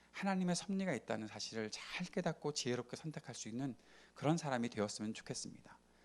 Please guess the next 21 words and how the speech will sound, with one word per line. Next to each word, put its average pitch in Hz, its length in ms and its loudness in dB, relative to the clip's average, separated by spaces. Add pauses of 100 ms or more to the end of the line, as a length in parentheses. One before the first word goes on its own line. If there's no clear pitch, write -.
(120)
시바 151 260 4
같은 131 240 0
사람이 113 460 2
바로 104 240 2
그런 107 280 -2
사람이었지요. 123 640 -8 (560)
근데 104 180 0
이 101 100 2
시바와는 131 640 4 (360)
전혀 131 320 2
다른 104 260 -2
사람이 104 460 -2 (300)
바로 98 340 2
오 107 100 2
절부터 104 380 2
나타나는 98 540 -2 (260)
시므이입니다. 131 840 -2 (1300)
시므이, 110 520 2 (720)
아, - 220 -4
이 95 80 -8
사람은요, 113 680 0